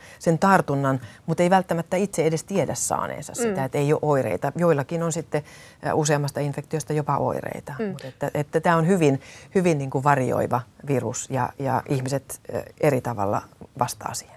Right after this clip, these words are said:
Speaker 2: Niin, koska silloin on, moni varmaan ajattelee, että kannattaako mun sitä rokotetta sitten kuitenkaan ottaa, et kun sen voi saada.
Speaker 1: Näin, näin monet on ajatelleet ja sitten tietysti <clears throat> ihmiset, jotka, joilla on perustauteja,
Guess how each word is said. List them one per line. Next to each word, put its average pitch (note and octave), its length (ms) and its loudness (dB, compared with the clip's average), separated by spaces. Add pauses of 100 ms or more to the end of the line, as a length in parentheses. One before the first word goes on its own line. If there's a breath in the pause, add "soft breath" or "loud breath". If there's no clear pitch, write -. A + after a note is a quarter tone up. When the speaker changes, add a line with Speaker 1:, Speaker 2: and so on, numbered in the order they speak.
(140)
Speaker 2:
Niin, G3+ 200 -4
koska G3 240 -8
silloin F#3+ 340 -2
on, G3 140 -6
moni G3+ 200 -4
varmaan F#3+ 260 -2
ajattelee, F#3 320 -6
että F3+ 160 -10 (160)
kannattaako F#3 440 -6
mun G#3+ 100 -4
sitä G3 160 -2
rokotetta E3+ 460 -6
sitten - 260 -12
kuitenkaan F3 420 -8
ottaa, - 320 -10 (880 soft breath)
et F#3+ 160 -12
kun - 80 -14
sen F3+ 160 -10
voi E3+ 140 -10
saada. E3 220 -6 (840)
Speaker 1:
Näin, G#3 520 4
näin E3+ 340 2 (360)
monet F#3 320 2
on F3+ 100 0
ajatelleet D#3+ 600 2
ja D#3+ 60 -2
sitten D#3+ 260 -4 (220)
tietysti D#3 480 4 (280 loud breath)
<clears throat> A3+ 360 10
ihmiset, E3 300 6
jotka, D3+ 380 4 (760)
joilla E3 240 8
on D#3+ 80 4
perustauteja, C#3 760 2